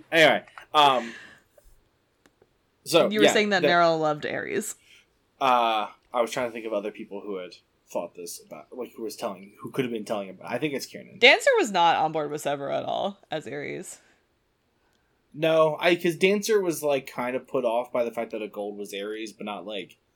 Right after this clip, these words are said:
Speaker 1: put off in the same way Harmony was put off.
Speaker 2: Yeah, I think he was okay with Fitchner because Fitchner was, like, the founder,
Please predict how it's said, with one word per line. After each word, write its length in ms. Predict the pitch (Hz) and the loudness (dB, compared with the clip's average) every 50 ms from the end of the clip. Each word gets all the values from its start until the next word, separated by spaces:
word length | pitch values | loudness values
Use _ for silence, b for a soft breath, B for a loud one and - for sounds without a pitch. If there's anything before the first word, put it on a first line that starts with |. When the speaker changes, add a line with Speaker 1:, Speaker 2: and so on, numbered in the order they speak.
| _ _ _ _ _ _ _ _ _ _ _ | _ _ _ _ _ _ _ _ _ _ _
Speaker 1:
put 120 | - 143 131 | -2 0 2
off 180 | 117 113 113 117 | 2 2 0 -2
in 100 | 123 113 | -6 -10
the 80 | 104 | -8
same 240 | - - 113 110 107 | -8 -8 -8 -6 -6
way 140 | 104 101 101 | -6 -6 -6
Harmony 380 | 98 104 101 98 101 107 107 104 | -6 -6 -6 -6 -6 -8 -8 -8
was 120 | 107 104 | -8 -10
put 160 | - - - 123 | -10 -10 -6 -4
off. 340 | 113 113 117 117 - - _ _ _ _ _ _ _ _ _ _ _ _ _ _ b b b b b b b _ _ - | -2 -2 -4 -4 -6 -14 _ _ _ _ _ _ _ _ _ _ _ _ _ _ b b b b b b b _ _ -8
Speaker 2:
Yeah, 260 | 220 339 330 311 - - - _ _ _ _ _ - | -4 -2 0 0 0 -2 -6 _ _ _ _ _ 0
I 120 | 302 349 285 | 0 0 0
think 300 | - - 392 508 494 - | -4 -8 -8 -8 -6 -4
he 80 | 427 403 | -2 -2
was 140 | 370 - | 0 0
okay 540 | 320 254 247 - - 233 240 233 220 214 202 | -2 -4 -4 -6 -4 -2 0 0 2 0 -2
with 240 | 185 170 165 - - | -2 -4 -6 -8 -6
Fitchner 560 | - 233 214 - - - 151 - - - 208 - _ _ _ _ b b b b b b b b _ _ _ _ _ - | -6 -6 -6 -8 -10 -12 -12 -12 -12 -14 -18 -20 _ _ _ _ b b b b b b b b _ _ _ _ _ -10
because 360 | 208 175 175 165 156 151 - | -6 -4 -2 -2 -2 -2 -4
Fitchner 380 | - 175 147 - - 165 156 151 | -4 -4 -4 -4 -6 -6 -6 -6
was, 160 | 143 156 - | -6 -4 -4
like, 260 | 139 131 - - - _ - - _ - - - | -6 -6 -6 -8 -14 _ -20 -20 _ -20 -18 -14
the 100 | - 165 | -12 -12
founder, 580 | - - - 156 120 - - - - - - | -8 -6 -6 -4 -4 -6 -10 -12 -12 -12 -14